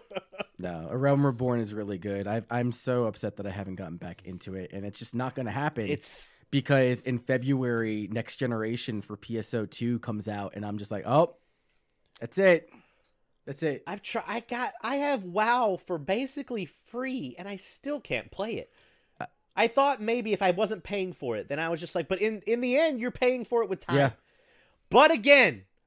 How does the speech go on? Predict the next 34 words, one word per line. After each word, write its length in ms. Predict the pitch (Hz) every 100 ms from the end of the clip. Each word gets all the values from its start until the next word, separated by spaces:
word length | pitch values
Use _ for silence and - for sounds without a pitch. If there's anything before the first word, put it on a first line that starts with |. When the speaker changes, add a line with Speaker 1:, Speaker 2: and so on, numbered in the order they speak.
| _ -
Speaker 1:
I 140 | 156
will 160 | 190 208
say 340 | - 214 220
this, 440 | 214 262 262 - - -
and 120 | 165
I 120 | 165
will 100 | 151
hold 460 | - 180 190 185 147 _ _
one 320 | 117 143 196
hundred 180 | 214 220
percent 480 | 202 - 202 180 -
true 340 | - 190 202
to 200 | 185 131
it. 160 | 110 101 _ _ _ _ -
M 220 | 156 202
M 160 | 240
Os 460 | 226 208 202 196 -
are 180 | 151 139
one 460 | 113 113 143 196
hundred 220 | 214 254 247
percent 420 | 254 262 254 196
better 480 | 302 262 170 147 143
when 160 | 147
you 140 | 151 180
have 280 | 170 165 165
a 120 | 156
dedicated 600 | 131 135 151 - 156 135
group 220 | 123 123
of 100 | 131
friends 320 | - 113 110 -
to 60 |
play 260 | - - 117
it 140 | 101
with. 260 | 80 - -